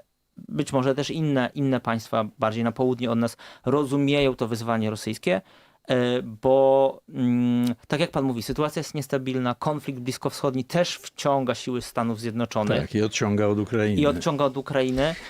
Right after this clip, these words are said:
Speaker 1: więc sytuacja jest naprawdę trudna i tu wracamy do początku naszej rozmowy. Musimy umieć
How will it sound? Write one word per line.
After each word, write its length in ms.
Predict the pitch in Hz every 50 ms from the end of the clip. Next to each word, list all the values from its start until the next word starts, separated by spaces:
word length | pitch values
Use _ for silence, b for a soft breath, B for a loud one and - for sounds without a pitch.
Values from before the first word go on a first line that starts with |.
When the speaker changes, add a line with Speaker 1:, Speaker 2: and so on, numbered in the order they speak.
| B B B
Speaker 1:
więc 160 | 123 143 139 -
sytuacja 340 | - 147 - 165 170 -
jest 140 | 165 147 -
naprawdę 760 | 156 151 147 - _ - - 147 156 160 160 160 151 143 143 139
trudna 640 | 139 - 147 151 151 156 156 165 165 165 160 - - -
i 320 | - 143 135 135 135 135 - - -
tu 120 | - 139
wracamy 360 | 123 135 139 - 143 135 135 131
do 80 | 135
początku 440 | 135 - 139 - 147 143 139 - 143
naszej 200 | 135 123 - 139
rozmowy. 320 | 139 127 135 143 143 151
Musimy 360 | 151 143 139 - 151 151 156 -
umieć 420 | - 175 175 170 170 165 - -